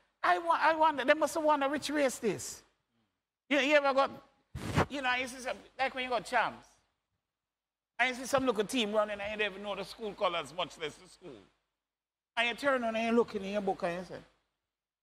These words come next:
"Which race this?" It's almost insignificant. 'Cause the people not running. We're not, we're not into this. We, we're into us. She brought,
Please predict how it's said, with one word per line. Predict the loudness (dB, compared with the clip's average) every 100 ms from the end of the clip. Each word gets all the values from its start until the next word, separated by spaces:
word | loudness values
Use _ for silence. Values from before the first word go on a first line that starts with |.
| _ _ _ _ _ _ -12
"Which | -12 -10
race | -12 -12 -14
this?" | -16 -16 _ _ _ _ _ _ _ _ _ _ _ _ _ _ -20
It's | -2
almost | 0 2 -2 -6 -8
insignificant. | -10 -8 -8 -6 -6 -6 -6 -4 -6 -8 -20 _ _ _ _ _ _ _ _ _ _ _ _ _ _ _ _ _ _ _ _ _ _ _ _ _ _ _ _
'Cause | -2 -2
the | -4
people | -2 -4 -2 0
not | 0 -2 -4
running. | -4 -4 -8 -8 -12 -10 -6
We're |
not, | 0 0 -2 _ _ _ _ -2
we're |
not | 0 2 0
into | -8 -6
this. | -4 -2 -4
We, | -2 -2 -4 -12 _ _
we're | -6
into | -4 0 2 4
us. | 2 0 -8 -12 -16 -20 _ _ _ _ _ _ _ _ _
She | -2 -2
brought, | -2 2 6 6 2